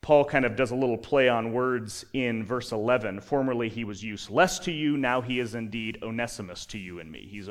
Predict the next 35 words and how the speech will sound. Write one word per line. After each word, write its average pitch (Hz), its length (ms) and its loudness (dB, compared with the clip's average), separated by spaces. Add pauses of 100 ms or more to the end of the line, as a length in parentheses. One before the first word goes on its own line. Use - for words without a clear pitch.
(120)
he's 98 200 -14
useful. 113 440 -12 (880)
Um, 123 400 8
and, 131 260 4
you 131 80 2
know, 104 160 0 (400)
several, 127 580 2
uh, 135 200 4 (160)
the 143 60 -10
slaves 131 320 0
would 120 120 -8
get 117 340 -4
those 123 220 -2
types - 320 -4
of 113 120 -8
names, 110 680 -8
um, 104 320 -4
often 85 480 -4
in 110 160 -8
that 95 180 -10
culture. 76 360 -12 (880)
One 139 260 4
brief 156 300 2
little 151 180 2
aside, 123 400 2
let's 104 200 -6
just - 180 -10
take - 440 -6
two 160 180 -2
minutes 127 320 -4
to - 100 -14
talk 113 240 -4
about 98 200 -6
this. 92 280 -12 (600)
Um, 123 380 4